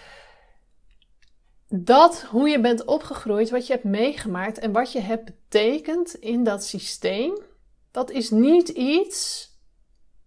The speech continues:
wat je zomaar overboord gooit op het moment dat je ouder wordt en in andere systemen terechtkomt. Sterker nog, Datzelfde wat je in het systeem hebt gedaan vroeger, het, het gezinssysteem, het familiesysteem,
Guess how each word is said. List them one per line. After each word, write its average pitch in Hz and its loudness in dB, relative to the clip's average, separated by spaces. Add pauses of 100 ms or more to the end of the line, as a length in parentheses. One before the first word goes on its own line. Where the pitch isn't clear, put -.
(160)
wat 277 2
je 277 0
zomaar 269 0
overboord 226 2
gooit - -6
op 220 -6
het 196 -8
moment 208 -2
dat 190 -6
je - -14
ouder 226 2
wordt 220 -2
en 214 -6
in 202 -8
andere 277 -4
systemen 185 -10
terechtkomt. - -14
Sterker - -2
nog, 220 -8 (420)
Datzelfde 220 -2
wat 196 -6
je - -14
in 214 -4
het 202 -6
systeem 190 -6
hebt - -10
gedaan 180 -8
vroeger, 233 -4 (120)
het, 202 -14
het 196 -10
gezinssysteem, 208 -6
het 247 -10
familiesysteem, 208 -6